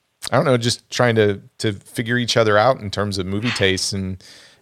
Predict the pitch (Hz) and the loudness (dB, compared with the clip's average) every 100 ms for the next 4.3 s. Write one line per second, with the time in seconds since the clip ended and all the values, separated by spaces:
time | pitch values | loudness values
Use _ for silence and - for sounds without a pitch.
0 | - 98 98 98 95 95 110 120 120 101 | -8 -4 0 0 0 0 -2 2 0 2
1 | 120 104 104 135 151 120 120 113 131 131 | 0 2 2 2 2 2 2 2 2 2
2 | - 107 98 95 95 98 107 92 - - | 0 0 2 2 0 0 -4 -6 -12 -12
3 | 98 95 95 98 98 95 98 101 95 92 | -6 -2 -2 0 2 2 0 0 0 0
4 | 87 90 87 | -4 -6 -10